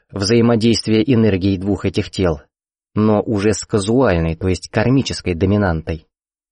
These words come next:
находится в очень тонкой материи, образующей реальности области конкретной мысли. Он представляет собой низший полюс ментального тела.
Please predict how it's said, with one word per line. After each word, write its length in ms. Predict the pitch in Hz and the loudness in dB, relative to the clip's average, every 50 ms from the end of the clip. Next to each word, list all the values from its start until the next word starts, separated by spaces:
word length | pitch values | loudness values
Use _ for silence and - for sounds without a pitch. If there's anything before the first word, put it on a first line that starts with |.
| _ _ _ _ _ _ | _ _ _ _ _ _
находится 540 | - 120 120 - 233 190 202 170 - - 160 | -4 -4 -2 -2 0 0 0 -2 0 0 2
в 60 | 143 | 2
очень 320 | 165 160 - - 160 147 | 2 0 0 0 -2 -2
тонкой 380 | - - 127 123 123 - 131 127 | 0 0 0 0 2 0 0 0
материи, 640 | 127 127 123 - - - 90 82 82 80 73 69 - _ _ _ _ _ _ _ _ _ _ _ _ | 2 0 -2 -2 -4 -4 -4 -4 -4 -6 -10 -10 -16 _ _ _ _ _ _ _ _ _ _ _ _
образующей 640 | - 113 101 117 120 107 104 139 143 135 - - 131 | -6 -2 0 2 0 2 2 2 2 2 2 0 0
реальности 520 | 113 117 123 135 139 139 135 - - 143 135 | 2 2 4 4 4 2 0 0 0 -2 0
области 480 | - 139 131 123 123 127 113 - - - | 0 0 0 2 0 -2 -2 -2 -4 -2
конкретной 500 | - 123 117 - 117 113 107 - 117 117 | 0 0 -2 0 0 -2 0 0 0 2
мысли. 480 | 113 98 85 - - 85 78 76 - _ _ _ _ _ _ _ _ _ _ _ _ _ _ _ _ _ _ _ _ _ | 2 0 0 -2 -6 -10 -12 -12 -14 _ _ _ _ _ _ _ _ _ _ _ _ _ _ _ _ _ _ _ _ _
Он 180 | - 104 95 | -2 -2 -2
представляет 580 | 87 98 98 - - - 104 95 95 98 95 - | -2 -2 -6 -4 -2 0 2 2 4 2 2 0
собой 240 | - 104 98 98 95 | 0 0 2 2 2
низший 340 | 98 101 101 - - 107 - | 2 2 0 0 -2 -4 -4
полюс 340 | - - 110 110 104 - | 0 0 0 0 0 0
ментального 520 | 113 110 104 92 110 107 104 107 107 107 104 | -2 -2 -2 0 0 0 0 0 0 -2 -2
тела. 420 | - - 95 85 76 73 73 - | -4 -6 -6 -6 -6 -8 -10 -14